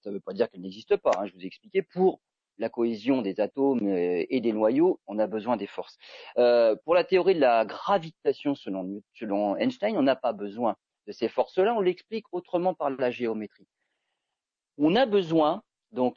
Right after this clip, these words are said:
ce qui est devenu réel grâce à cette petite, euh, expérience de Gravity Probe B, c'est la déformation de l'espace et l'entraînement de l'espace dans la ro-, dans la rotation d'un objet. Euh, mais est-ce qu'on a tout expliqué ? Eh ben non, elle n'est pas complète.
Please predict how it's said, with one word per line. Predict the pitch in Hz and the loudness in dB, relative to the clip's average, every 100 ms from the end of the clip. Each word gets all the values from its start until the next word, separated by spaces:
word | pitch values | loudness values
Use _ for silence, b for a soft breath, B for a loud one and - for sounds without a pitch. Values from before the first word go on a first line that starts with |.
| - | -8
ce | - | -10
qui | - | 0
est | 151 147 | 2 4
devenu | 139 131 139 | 2 2 2
réel | 135 131 123 127 123 | 2 2 4 4 2
grâce | 117 117 | 0 -2
à | 104 | -4
cette | 101 - | -10 -10
petite, | 107 - 104 95 | -14 -14 -8 -2
euh, | 90 - | 0 0
expérience | - 120 117 120 | -2 -2 -2 -2
de | 107 | -2
Gravity | 110 101 104 104 - | -4 -4 -8 -20 -8
Probe | 95 92 | -8 -4
B, | 101 185 - | -2 -2 -6
c'est | - - 120 107 - | -6 0 0 0 -6
la | 92 | -10
déformation | 98 151 - 117 107 101 | -4 -4 -2 -2 -4 -8
de | 95 | -10
l'espace | 95 - 98 - - | -12 -10 -10 -10 -8
et | 113 | -2
l'entraînement | 120 135 135 - 120 110 101 110 | 0 2 0 -2 -4 -4 -4 -4
de | 95 | -4
l'espace | 87 90 - 98 - | -6 -8 -8 -10 -6
dans | 101 | -4
la | 95 | -2
ro-, | 95 117 | -2 -6
dans | 104 107 | -2 0
la | 104 | 2
rotation | 110 101 - 113 | 0 -4 -8 -4
d'un | 98 95 | -2 -2
objet. | 90 87 - B B B B | -2 -8 -14 B B B B
Euh, | 113 113 110 - _ _ _ _ | 4 6 4 2 _ _ _ _
mais | 127 | -2
est-ce | 135 - | 0 0
qu'on | 123 | -2
a | 117 | -2
tout | - 160 | -2 -12
expliqué ? | 117 - - 110 104 85 - | -16 -18 -20 -14 -10 -8 -4
Eh | 110 | -2
ben | 139 | 0
non, | 180 196 | 0 0
elle | 135 | 0
n'est | |
pas | - 175 | -2 -8
complète. | 139 131 120 | -10 -8 -10